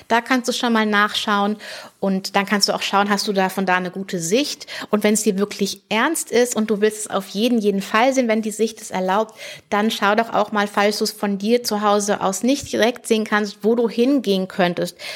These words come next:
mit einem guten Blick nach Osten, wo der Horizont nicht so arg verdeckt ist. Also die Zeit, die ich jetzt genannt habe, zwischen fünf und fünf Uhr fünfzehn, fünf Uhr fünfzehn hat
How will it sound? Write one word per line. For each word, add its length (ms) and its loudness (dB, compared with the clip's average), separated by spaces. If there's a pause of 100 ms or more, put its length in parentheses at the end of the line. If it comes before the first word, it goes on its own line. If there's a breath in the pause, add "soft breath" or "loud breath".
(140 loud breath)
mit 240 0
einem 340 2
guten 320 -4
Blick 320 -2
nach 240 -2 (160)
Osten, 480 0 (260 loud breath)
wo 140 2
der 140 4
Horizont 640 0
nicht 180 -4
so 120 0
arg 200 0
verdeckt 520 -2
ist. 160 -6
Also 240 2 (260 loud breath)
die 100 -4
Zeit, 340 2
die 120 0
ich 120 -2
jetzt 420 -2
genannt 440 2
habe, 180 2 (100)
zwischen 300 -2
fünf 260 0
und 120 0
fünf 220 -2
Uhr 100 0
fünfzehn, 640 -2
fünf 240 -2
Uhr 80 2
fünfzehn 520 -2
hat 180 -6